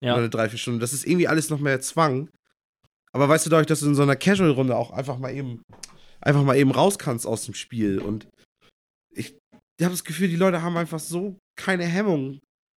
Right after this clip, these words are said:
Speaker 2: einfach das, die, das Schlimmste ist, ich da einfach rauszuholen. Also so, ist okay.
Speaker 1: Oder ihr Bestes.
Speaker 2: Oder ihr Bestes. <laughs> Wenn das ihr Bestes ist, ja, okay.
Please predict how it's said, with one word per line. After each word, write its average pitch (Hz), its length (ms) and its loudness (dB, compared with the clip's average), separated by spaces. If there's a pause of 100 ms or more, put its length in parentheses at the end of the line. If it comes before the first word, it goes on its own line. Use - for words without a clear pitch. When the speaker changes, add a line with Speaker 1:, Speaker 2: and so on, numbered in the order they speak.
(1000)
Speaker 2:
einfach 175 400 -2 (260)
das, 156 220 -6
die, 160 160 -6
das 156 120 0
Schlimmste 190 360 -2
ist, - 140 -8
ich 190 160 -6
da 131 140 -2
einfach 120 260 -8
rauszuholen. 113 580 -6
Also 123 220 -4
so, 123 280 -4 (800)
ist 165 120 4
okay. 180 280 4
Speaker 1:
Oder 131 120 6
ihr 123 140 4
Bestes. 135 460 -2 (500)
Speaker 2:
Oder 151 160 2
ihr 196 160 2
Bestes. 131 720 0
<laughs> - 460 0
Wenn 160 100 2
das 160 180 0
ihr 123 80 -2
Bestes 185 460 -2
ist, 220 180 -8
ja, 170 240 0
okay. 165 260 -6